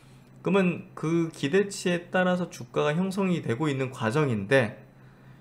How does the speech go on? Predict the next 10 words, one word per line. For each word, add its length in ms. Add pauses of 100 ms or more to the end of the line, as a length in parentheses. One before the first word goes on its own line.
(120)
이게 380
위로 260
솟구치듯이 760 (680)
빵 320
이렇게 480
거래 240
터트리고 420
장대 360
항봉 340
설려면 680